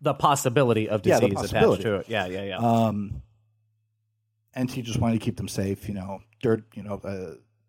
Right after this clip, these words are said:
Speaker 2: unclean, you know, boil your water, that kind of stuff. Like, it's a very
Speaker 1: Yeah.
Speaker 2: practical thing, not a shame thing. Okay, so that out of the way. Um, for, for all our lady peeps out there,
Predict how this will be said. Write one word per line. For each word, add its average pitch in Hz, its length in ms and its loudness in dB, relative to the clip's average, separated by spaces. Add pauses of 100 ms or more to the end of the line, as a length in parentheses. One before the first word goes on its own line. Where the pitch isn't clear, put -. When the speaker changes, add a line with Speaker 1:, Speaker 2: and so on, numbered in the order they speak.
(140)
Speaker 2:
unclean, 139 360 -2
you 120 100 -2
know, 98 160 -4 (220)
boil 135 260 4
your 131 100 6
water, 113 480 8
that 113 220 2
kind 113 140 -6
of 104 40 -6
stuff. - 280 -10
Like, 98 120 -12
it's 107 140 -12
a 104 40 -10
very 113 180 -2
Speaker 1:
Yeah. 117 100 2
Speaker 2:
practical - 340 -8
thing, 98 300 -14
not 98 160 -14
a 92 140 -20 (840)
shame 123 300 0
thing. 90 260 -12
Okay, 135 260 2
so - 260 -4 (100)
that 151 180 4
out 139 80 6
of 117 80 6
the 101 80 4
way. 104 200 0 (520)
Um, 120 460 2 (180)
for, 110 240 -2
for 120 460 2
all 120 140 8
our 110 60 6
lady 120 360 4
peeps 113 320 -4
out 104 220 -6
there, 107 320 -6